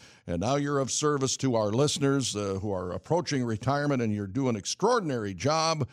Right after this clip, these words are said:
And, uh, we're happy to have you on this program, and, uh, happy that, uh, uh, you have been helping so many people here,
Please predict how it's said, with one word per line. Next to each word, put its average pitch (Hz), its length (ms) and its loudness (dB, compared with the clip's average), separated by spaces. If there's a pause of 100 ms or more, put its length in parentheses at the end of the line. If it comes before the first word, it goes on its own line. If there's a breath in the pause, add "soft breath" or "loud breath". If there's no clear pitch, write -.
(320 loud breath)
And, 104 420 -2
uh, 104 280 2
we're 107 240 0
happy 143 320 0
to 120 80 4
have 123 180 2
you 120 80 0
on 117 80 0
this 113 160 -2
program, 120 500 0
and, 104 240 -4
uh, 101 140 -4
happy 127 320 -2
that, 110 300 -6
uh, 104 220 0 (440 loud breath)
uh, 92 120 -4
you 110 320 2
have 123 100 4
been 110 80 2
helping 101 320 0
so 117 180 -2
many 98 140 -2
people 98 380 -2
here, 98 440 -2